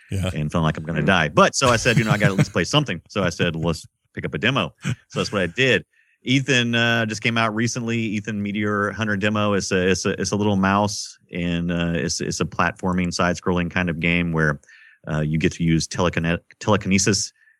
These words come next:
Speaker 2: and, uh, also time manipulation. So it's a little bit of, they, they, they describe it kind of like as, uh,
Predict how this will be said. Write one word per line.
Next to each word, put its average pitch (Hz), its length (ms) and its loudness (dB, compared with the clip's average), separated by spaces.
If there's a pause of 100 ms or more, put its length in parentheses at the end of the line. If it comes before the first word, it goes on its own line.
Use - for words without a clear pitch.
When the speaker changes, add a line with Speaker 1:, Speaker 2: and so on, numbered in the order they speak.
(140)
Speaker 2:
and, 82 540 0
uh, 80 200 2
also 85 360 0
time 110 380 0
manipulation. 95 680 0
So 85 160 -8
it's - 140 -8
a 95 40 -6
little 139 200 0
bit 143 140 6
of, 123 180 2
they, 127 160 4
they, 160 240 2
they 170 240 -2
describe 160 420 2
it 135 80 -8
kind 139 160 -2
of 135 80 -4
like 120 300 0
as, 104 340 0
uh, 98 260 0